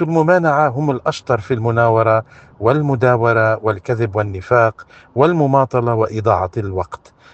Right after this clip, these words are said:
فهل تعي دولتنا العزيزة أن ثمة فرصاً لا تتكرر، وأن الأسوأ أن تتسمر وتتخدر، بينما المحور يتمختر ويتعنتر؟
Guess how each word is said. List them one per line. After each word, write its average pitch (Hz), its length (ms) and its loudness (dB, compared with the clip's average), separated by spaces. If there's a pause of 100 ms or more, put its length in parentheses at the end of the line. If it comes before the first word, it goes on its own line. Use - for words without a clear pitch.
(120)
فهل 107 300 0
تعي 123 320 0
دولتنا 113 560 -2
العزيزة 107 600 -2 (260)
أن 104 180 0
ثمة 120 480 0
فرصاً 120 380 0
لا 95 280 0
تتكرر، 120 680 -2 (400)
وأن 120 320 2
الأسوأ 123 500 -2 (440)
أن 120 180 0
تتسمر 113 840 -2 (100)
وتتخدر، 113 920 0 (340)
بينما 110 460 2
المحور 104 640 -2 (280)
يتمختر 104 800 -2 (140)
ويتعنتر؟ 98 800 -2